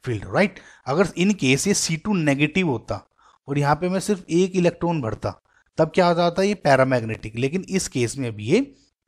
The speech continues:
डायमैग्नेटिक है। और आपका फिलहाल जो करेक्ट आंसर है वो क्या है, क्योंकि इसमें मॉलिक्यूलर ऑर्बिटल जो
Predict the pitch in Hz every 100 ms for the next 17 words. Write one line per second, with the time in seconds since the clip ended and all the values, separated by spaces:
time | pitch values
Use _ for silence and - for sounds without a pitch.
0 | _ 123 127 131 131 131 123 139 208 -
1 | 135 139 185 - 151 151 151 - 151 147
2 | 151 143 139 147 165 170 - 156 196 226
3 | 147 151 151 160 160 147 147 156 151 147
4 | 143 156 151